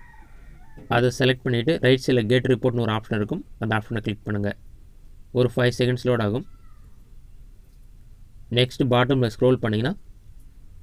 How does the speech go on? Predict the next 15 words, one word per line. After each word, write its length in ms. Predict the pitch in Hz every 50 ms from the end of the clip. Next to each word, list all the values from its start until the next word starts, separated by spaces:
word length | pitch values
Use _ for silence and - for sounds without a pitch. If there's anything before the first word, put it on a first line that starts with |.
| - -
farmer's 480 | - 131 120 123 131 139 139 131 - -
name 260 | 110 113 123 127 123
இருக்கும். 280 | 113 107 104 - 160 - - - - - - - - - - - -
ஃபார்மருடைய 520 | - 123 123 127 131 139 131 123 120 117 -
father 320 | - 120 117 120 120 113 120
name, 140 | 139 170 - - - - -
அவர் 180 | - 113 113 110 107
gender 280 | 120 120 117 131 123
மேலா 240 | 117 120 120 120 123 120
ஃபீமேல்னு 420 | - 127 120 117 120 117 113 113 107
இருக்கும். 220 | 104 95 - 185 - - - - - - - - - - - - - - - - - - - - - -
Next 340 | 120 123 123 123 - - 135
ஃபார்மருடைய 540 | - - 123 120 127 127 127 123 123 117 117 110
address 280 | 107 104 120 123 - 113
இருக்கும். 300 | 104 104 107 151 202